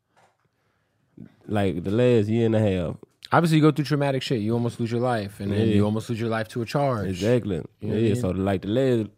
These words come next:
Speaker 1: the last, like, year and a half that I just sat down on the ankle monitor shit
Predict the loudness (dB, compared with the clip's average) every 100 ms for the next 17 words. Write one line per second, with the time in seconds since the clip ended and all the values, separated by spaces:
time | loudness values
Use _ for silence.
0 | -16 _ -10 -4 0 0 0 -2 -2 -2
1 | 0 0 0 2 0 0 -2 -2 -2 -4
2 | -2 -2 0 -2 -2 -4 -4 -4 -6 -6
3 | -8